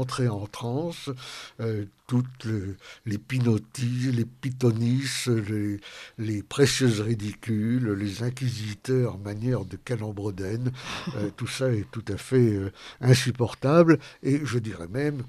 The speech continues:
Speaker 1: qu'on touche à la limite du psychiatrique, euh, lorsque l'on voit les excès de,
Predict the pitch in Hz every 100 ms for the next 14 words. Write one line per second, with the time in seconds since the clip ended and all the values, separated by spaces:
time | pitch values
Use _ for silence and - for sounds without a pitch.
0 | 131 107 113 - - 117 - - 170 -
1 | - 120 101 107 117 143 107 107 - -
2 | 104 - 90 110 131 151 - - - -
3 | 120 110 - 101 85 - 110 95 92 104
4 | 123 113 104 90 95 - - 117 117 123
5 | 107 98